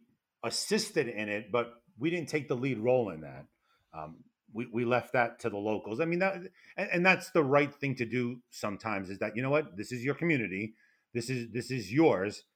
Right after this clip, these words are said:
We don't need to co-" we, you can do exactly what we, we can give you the information. You can, you can do your job, um, just as well as we can do it. Um, and, and it gave them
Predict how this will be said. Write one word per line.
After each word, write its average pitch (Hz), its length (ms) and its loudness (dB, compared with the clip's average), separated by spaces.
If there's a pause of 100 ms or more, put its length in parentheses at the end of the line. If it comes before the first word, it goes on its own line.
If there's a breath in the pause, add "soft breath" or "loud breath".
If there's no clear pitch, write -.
(320)
We 143 220 0
don't 165 240 2
need 131 440 0 (100)
to 113 60 -12
co-" 110 160 -10
we, 113 260 -8
you 131 180 -2
can 156 240 0
do 147 240 4
exactly 123 380 0
what 98 120 -6
we, 117 200 -2
we 120 80 0
can 113 160 -4
give 147 180 -2
you 170 100 0
the 170 120 0
information. 139 640 -4
You 117 180 -4
can, 131 360 -2 (1120)
you 131 120 -4
can 156 140 -2
do 147 100 0
your 147 160 2
job, 113 500 4 (680)
um, 90 260 -10
just 113 220 -6
as 120 120 -2
well 135 220 2
as 117 80 0
we 135 140 2
can 98 180 -6
do 80 180 -8
it. 60 140 -16 (260)
Um, 76 280 -14 (580)
and, 117 280 -6
and 120 140 -4
it 110 120 -6
gave 104 320 -4
them 95 460 -4